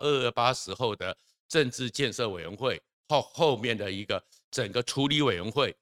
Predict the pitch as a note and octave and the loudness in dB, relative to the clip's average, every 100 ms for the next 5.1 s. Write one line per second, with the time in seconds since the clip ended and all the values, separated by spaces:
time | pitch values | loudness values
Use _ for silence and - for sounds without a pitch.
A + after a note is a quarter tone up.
0 | _ - E3 C3 C3 B2 D3+ C#3+ B2+ B2 | _ -2 0 0 0 2 4 4 6 4
1 | A#2+ A#2+ B2 A#2 - - D#3 D#3+ E3+ A#2 | 4 -2 -2 -2 -2 -2 -2 2 2 2
2 | G2 - _ _ - C3 C#3+ G#2 D#2+ G#2+ | 0 -10 _ _ -2 0 0 -4 -6 -4
3 | - C#3 C3+ C3+ B2 C3 G#2+ - _ A2 | 0 -2 -2 -6 -6 -4 -4 -6 _ -10
4 | F2 G#2+ B2+ B2 - - D#3+ E3+ - C#3+ | -8 -4 -2 -2 0 0 0 -2 2 2
5 | C#3 | 2